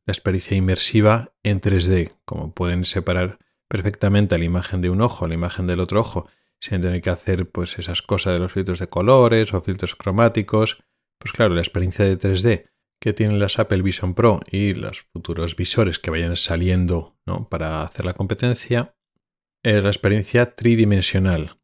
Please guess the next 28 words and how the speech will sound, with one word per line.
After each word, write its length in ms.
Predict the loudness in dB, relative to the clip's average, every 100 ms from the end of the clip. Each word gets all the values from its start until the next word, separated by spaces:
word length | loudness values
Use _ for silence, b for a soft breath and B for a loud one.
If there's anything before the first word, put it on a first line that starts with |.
| -10
Usan 600 | -4 -4 0 0 0 -2 -4
esa 880 | -6 -4 -4 -2 -4 -6 -12 -16 _ -6
capacidad, 600 | -4 -2 0 4 4 2 -4
esa 580 | -4 -4 -2 -2 -4 -8 _ _ _ -2
funcionalidad 600 | 0 0 2 2 2 2
de 80 |
nuestro 300 | 0 -4 -6
sistema 280 | -8 -2 0
visual, 320 | 0 2 0
que 100 | 0
es 120 | -2 0
la 240 | -2 -2
estereopsis, 1160 | -2 0 0 -2 -2 0 0 -2 -2 -2 -4 -10 _ _ _ _
que 100 | -14
consiste 540 | -6 -4 0 -2 -2 -2
en 120 | -2
que 240 | -2 -2
la 140 | -2 -2
imagen 420 | -2 -4 -6 -6
que, 400 | -2 0 -2 -6 _ _ _ -6
eh, 100 | -2
muestras 480 | 0 -2 -2 -4
a 60 | 0
los 180 | -2 -2
ojos 320 | -4 -2 0
son 280 | 0 0 -4 _ _ _ _ _ _ 2
casi 360 | 2 4 4
igual, 440 | 2 6 4 4